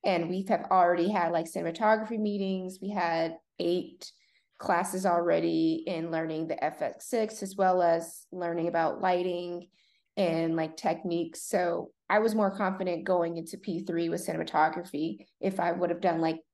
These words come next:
P one cinematography, I've, I've probably been, like, a mess. But I, I did enjoy P two allowing to find a rhythm. But I think the drawbacks to P two is that, I think, Ant, you speak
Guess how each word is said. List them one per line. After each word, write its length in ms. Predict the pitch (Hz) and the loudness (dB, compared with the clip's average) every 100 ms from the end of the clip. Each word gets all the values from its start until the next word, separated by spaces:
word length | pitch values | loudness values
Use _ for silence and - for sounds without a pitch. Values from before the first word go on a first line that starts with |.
| _ _ _ - | _ _ _ -12
P 240 | - 202 | -6 -4
one 460 | 180 175 170 165 165 | -2 0 0 0 -4
cinematography, 880 | - 165 160 175 147 - 156 117 123 | -2 -2 0 2 0 -2 -6 -2 -2
I've, 180 | 131 - - _ - _ - | -2 -6 -20 _ -20 _ -8
I've 220 | 165 - | -8 -4
probably 240 | 170 160 | -2 -2
been, 140 | 165 160 | -4 -4
like, 180 | 165 | -2
a 40 | 170 | -2
mess. 520 | 175 180 165 214 - _ _ _ _ | 2 4 2 -2 -12 _ _ _ _
But 140 | 196 | 4
I, 200 | 180 185 - | 4 4 2
I 60 | |
did 340 | 196 202 208 202 | 0 2 2 0
enjoy 640 | 190 190 180 180 175 175 - _ _ - - - | 0 2 2 2 0 -6 -12 _ _ -20 -20 -18
P 200 | - 196 | -12 -10
two 320 | 190 226 202 | -6 -2 0
allowing 640 | 190 180 185 175 180 180 185 - | 2 2 0 0 -4 -6 -10 -8
to 460 | 175 170 170 190 196 _ _ _ _ _ _ - | -4 -2 -4 -6 -12 _ _ _ _ _ _ -4
find 360 | 220 196 196 | 2 4 4
a 60 | 185 | 2
rhythm. 760 | 170 165 180 226 254 262 - - 196 | 4 4 6 4 4 0 -4 -14 0
But 520 | 208 202 196 196 - | 6 8 6 4 -2
I 100 | 208 | -2
think 480 | 202 202 196 196 - _ | 0 -2 -2 -6 -18 _
the 200 | 196 196 | -4 -2
drawbacks 720 | 190 196 190 190 185 170 - - | 2 4 4 4 2 2 -4 -12
to 100 | 190 | -6
P 180 | 208 | -4
two 240 | 196 190 175 | -2 0 0
is 220 | 175 170 | -2 2
that, 320 | 185 180 185 - | 4 4 2 0
I 60 | |
think, 240 | 202 190 190 | -2 -2 -2
Ant, 160 | 185 | -2
you 120 | 190 | -2
speak 280 | 190 - 185 | -4 -4 -4